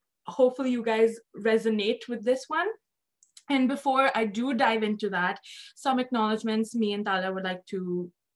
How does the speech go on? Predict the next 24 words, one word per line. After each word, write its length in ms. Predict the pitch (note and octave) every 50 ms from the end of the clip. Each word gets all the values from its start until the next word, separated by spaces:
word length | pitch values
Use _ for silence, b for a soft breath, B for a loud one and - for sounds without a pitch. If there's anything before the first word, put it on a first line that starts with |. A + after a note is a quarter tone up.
| _ _ - -
uh, 320 | F3+ E3+ E3 D#3 D#3 D#3+ - - _ _ - -
say 160 | - F#3+ F#3
out 240 | F3+ F3 F3+ F3+ F#3
loud 260 | F3 E3 E3+ F3 -
today. 400 | - F3+ F3 E3 E3 E3+ F3 F3 B B B B B B B -
Um, 580 | F3+ F3+ F3 F3 F3 E3+ E3+ E3+ E3+ F3 F3 - _ _ _ _ _ _ _ _ _ _ _ _ - -
you 140 | A#3 G#3 G3
know, 280 | G3 G3 F#3+ G3 - - - G#3+
it 80 | G#3 G3+
would 200 | G3+ G#3+ G3 F#3
be 360 | A3+ A3 G#3+ G#3+ G#3+ G#3 - -
ignorant 360 | G#3+ G#3 A3 A3+ A3 G#3+ G#3 G#3
of 160 | G3+ G3+ G3
us 260 | F#3 F#3+ F#3+ - -
not 240 | G#3 F#3+ F#3+ F#3+ -
to 80 | -
acknowledge 500 | G3 F#3+ G3 G3+ F#3 F3+ F3 F3+ F#3+ F3+
what 140 | F3+ F3+ F3+
is 100 | F3+ F3+ F3+
happening 340 | F3 F3+ - - F#3+ F3+ F3
in 140 | F3 F3+ F3+
Palestine 560 | F#3 F3 E3+ F3 F3+ - - F3+ F3 E3+ E3+
right 240 | F3 E3+ E3+ E3+ -
now. 460 | F3+ F3 E3+ F#3 G3+ A#3 C4 C#4+